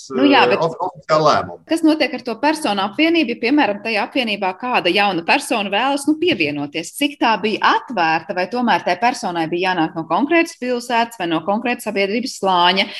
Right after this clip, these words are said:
Speaker 1: vai jābūt personīgi pazīstamam ar citām personām? Nu, proti, vai jebkurš, kurš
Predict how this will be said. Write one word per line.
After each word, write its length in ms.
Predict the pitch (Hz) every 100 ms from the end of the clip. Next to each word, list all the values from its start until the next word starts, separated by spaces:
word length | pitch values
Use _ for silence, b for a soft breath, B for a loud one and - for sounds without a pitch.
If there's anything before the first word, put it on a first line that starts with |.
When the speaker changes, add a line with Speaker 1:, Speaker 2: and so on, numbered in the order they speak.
| B B
Speaker 1:
vai 140 | 185 185
jābūt 360 | 196 180 196
personīgi 560 | 180 202 269 269 220 -
pazīstamam 680 | 233 233 226 220 196 180 -
ar 120 | 285 285 -
citām 380 | 339 339 220 196
personām? 400 | 208 202 180 226
Nu, 80 | 240
proti, 240 | 311 -
vai 120 | 208 208
jebkurš, 400 | 202 - 392 -
kurš 180 | 208